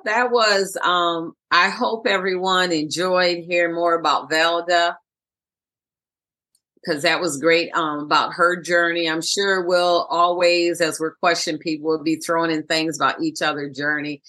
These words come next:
I know that the next one is gonna be Janine Bryant and her journey and kind of significance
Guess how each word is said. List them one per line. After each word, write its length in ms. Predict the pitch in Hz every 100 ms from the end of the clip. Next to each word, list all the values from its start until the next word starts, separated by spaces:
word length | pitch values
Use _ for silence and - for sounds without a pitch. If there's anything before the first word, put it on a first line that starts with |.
| - - _ -
I 180 | 165
know 720 | 175 175 170 165 160 156 147 - _
that 460 | 160 151 147 143 131 - _ _ _ _ _ _ -
the 80 | 160
next 460 | 160 180 233 - -
one 500 | 170 156 143 139 160 -
is 240 | 165 156 143
gonna 200 | 165 160
be 160 | 160
Janine 760 | 151 165 165 170 185 202 196 190
Bryant 600 | 160 165 160 151 156 175
and 220 | 185 165 156
her 240 | 170 180
journey 600 | 180 160 131 135 131 139 - _ _
and 160 | - 147
kind 220 | 170 160
of 60 | 160
significance 580 | 160 156 165 196 -